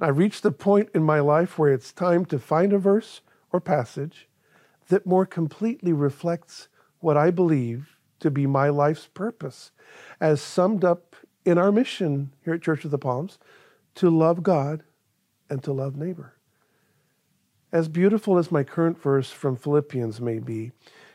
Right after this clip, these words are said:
you might have noticed that it focuses exclusively on, quote, "knowing him," end quote, which is starting to sound like the life of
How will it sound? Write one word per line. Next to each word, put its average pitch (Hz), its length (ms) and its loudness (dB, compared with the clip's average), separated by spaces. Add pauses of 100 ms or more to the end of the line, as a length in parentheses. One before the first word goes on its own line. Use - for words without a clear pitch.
you 160 120 2
might 190 280 4
have 233 120 0
noticed 139 440 0
that 147 120 -2
it 165 100 -6
focuses 165 720 -4
exclusively 127 1160 -4
on, 123 400 -4 (500)
quote, 147 520 0 (420)
"knowing 160 720 2
him," 117 720 -6 (240)
end 113 240 -12
quote, - 440 -18 (600)
which 170 220 0
is 165 300 0
starting 247 400 0
to 185 80 0
sound 180 340 0
like 139 400 -2 (200)
the 160 120 0
life 147 360 2
of 123 280 -6